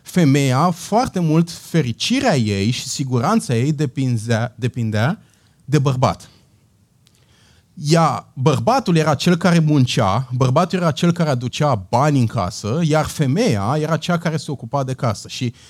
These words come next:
o femeie, ca să trăiască și ca să aibă viitor, trebuia să se lege de un bărbat. Vedem și situația lui Rut, dacă citim cartea Rut. Și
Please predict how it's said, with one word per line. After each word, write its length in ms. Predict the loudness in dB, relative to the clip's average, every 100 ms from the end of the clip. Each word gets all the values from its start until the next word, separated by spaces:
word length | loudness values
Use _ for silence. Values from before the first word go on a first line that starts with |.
| -20 -20 _
o 140 | 0 2
femeie, 500 | 4 4 6 4 2
ca 200 | 0 0
să 200 | 0 -2
trăiască 680 | -2 0 2 2 2 0 -2
și 140 | -2
ca 140 | -2 -2
să 160 | -2
aibă 240 | 0 0 0
viitor, 680 | 0 -2 -2 -2 -2 -4 -12 _ _ _ _
trebuia 460 | -4 -2 2 2 2
să 180 | -2
se 200 | -6 0
lege 580 | 2 4 2 0 0 0 -4 _
de 100 | -6
un 160 | -2 -2
bărbat. 520 | -2 -2 -4 -6 _ _ _ _ _ -10
Vedem 300 | -6 -2 -2
și 420 | -2 -4 -2 -4
situația 500 | -8 -6 -4 -2 -2
lui 160 | 0
Rut, 380 | 0 0 -2 -8 _ _ _ -20
dacă 180 | -18 -14
citim 200 | -10 -8
cartea 320 | -8 -8 -10
Rut. 280 | -10 -16 _ _ _ _ _ _ -20 -10
Și 340 | -2 0 0